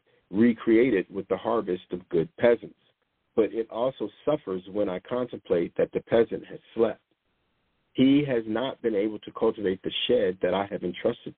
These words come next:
to him. The, he has not been able to cultivate the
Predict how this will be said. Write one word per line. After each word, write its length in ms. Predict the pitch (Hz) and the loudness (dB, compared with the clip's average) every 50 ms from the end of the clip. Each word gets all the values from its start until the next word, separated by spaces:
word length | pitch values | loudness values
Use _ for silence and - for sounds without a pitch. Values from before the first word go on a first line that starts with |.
| _ - | _ 2
to 120 | - 151 147 | 2 2 2
him. 240 | 113 - - - _ _ _ | 2 -2 -8 -12 _ _ _
The, 140 | 113 - - _ _ - - _ _ _ _ - - _ _ _ _ _ _ _ _ _ _ _ | -2 -2 -2 _ _ -20 -20 _ _ _ _ -20 -20 _ _ _ _ _ _ _ _ _ _ _
he 340 | - 143 143 151 151 151 147 143 | 0 4 4 6 6 4 4 2
has 160 | 135 120 117 120 | -2 -6 -6 -6
not 240 | 120 123 135 - | -8 -8 -8 -8
been 120 | - 120 117 | -6 -6 -4
able 220 | 113 113 110 110 | -4 -4 -6 -8
to 180 | - - - 107 - | -12 -16 -18 -6 0
cultivate 500 | - 127 123 - 120 107 104 101 101 - | 0 0 0 0 -4 -6 -4 -4 -4 -6
the 100 | - 90 | -8 -10